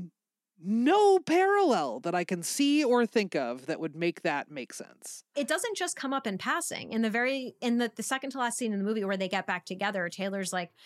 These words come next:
Speaker 2: "You're Rhett Butler and I'm Scarlett." And she's like, "No, you're Ash-, Ashley."
Speaker 1: No, no,
Speaker 2: Oh,
Speaker 1: no.
Speaker 2: right, Ashley's the other guy.
Speaker 1: No, no, no. She says, "You're Rhett Butler and I'm Ashley." And then Olive goes, "No, you're Scarlett." And she gets, like, flustered and it's like, "Oh, right."
Speaker 2: Oh my God, that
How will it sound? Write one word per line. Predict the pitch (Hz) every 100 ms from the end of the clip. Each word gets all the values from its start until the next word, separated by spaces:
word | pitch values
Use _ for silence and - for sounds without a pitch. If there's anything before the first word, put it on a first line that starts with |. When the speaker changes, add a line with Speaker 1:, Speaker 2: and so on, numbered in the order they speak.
| - _ -
Speaker 2:
"You're | 208 247
Rhett | 254 240
Butler | 247 233 214 190
and | 170 180
I'm | 185 196 202
Scarlett." | - - 220 214 170 151 -
And | 190 185 180 - -
she's | - 202
like, | 208 254
"No, | 262
you're | 220 214
Ash-, | 226 262 - - _
Ashley." | 190 202 - 190 180 185
Speaker 1:
No, | 269
no, | 294
Speaker 2:
Oh, | 302
Speaker 1:
no. | 294 269
Speaker 2:
right, | 233
Ashley's | 180 175 180
the | 160
other | 180 180
guy. | 202 233
Speaker 1:
No, | 269 277
no, |
no. | 277 254
She | - 269
says, | 277 262 214 -
"You're | 214 277 285 254
Rhett | 214 277 226
Butler | 262 240 233 220
and | 190 196
I'm | 202 233 226 -
Ashley." | 202 226 247 - 165 110 98 92 143 - _ _ _ _ _ _ _ 226
And | 233
then | 233
Olive | 214 220 185
goes, | 208 180 240
"No, | 294 277
you're | 254 269
Scarlett." | 269 - 247 254 214 175 156
And | 185
she | 190
gets, | 208 226
like, | 196
flustered | - - 214 220 190 160
and | 147
it's | 165
like, | 190 -
"Oh, | 240
right." | 262
Speaker 2:
Oh | 269
my | 311
God, | 311 269
that | 269